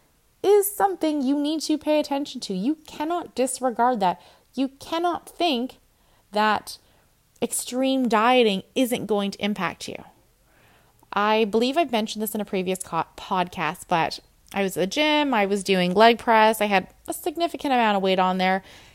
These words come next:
and one of the regular guys at the gym was like, "Hey, you know what? I think not," and I don't mean this in, like, a creepy way. He's, like, a really nice, um, older guy. We talk from time to time, and he's like, "You know what? I think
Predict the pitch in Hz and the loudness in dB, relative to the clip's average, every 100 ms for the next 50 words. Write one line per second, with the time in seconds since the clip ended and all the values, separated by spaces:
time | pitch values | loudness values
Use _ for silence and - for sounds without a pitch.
0 | - - 196 196 196 208 214 208 196 190 | -10 0 2 2 2 0 0 2 2 2
1 | 190 180 170 170 175 180 175 175 170 175 | 2 2 2 2 0 -4 -2 0 0 -2
2 | - - - - - - - - 220 240 | -8 -18 -20 -20 -20 -20 -18 -8 -4 -4
3 | 254 349 349 262 285 311 302 294 247 247 | 0 2 2 2 0 2 2 2 2 0
4 | 233 - - - - - 233 254 - 240 | -4 -8 -20 -20 -14 -2 2 4 6 4
5 | 214 262 247 233 247 233 202 190 175 - | 6 4 4 2 2 2 2 0 -2 0
6 | 190 190 180 170 180 196 202 185 175 175 | 0 2 2 4 2 0 -2 -2 -2 0
7 | 175 175 170 165 170 - - - - - | 2 2 0 -2 -2 -6 -10 -14 -20 -20
8 | - - - - 180 170 - 180 180 175 | -18 -18 -10 -4 -2 -2 -2 0 0 2
9 | 170 175 175 - - - - 202 190 165 | 2 2 -2 -10 -20 -16 -6 -4 -2 -4
10 | - 196 180 180 185 175 180 175 175 226 | -4 -4 -2 -2 -2 -2 -2 -2 -2 0
11 | 262 262 240 220 240 233 | 2 6 4 4 0 -4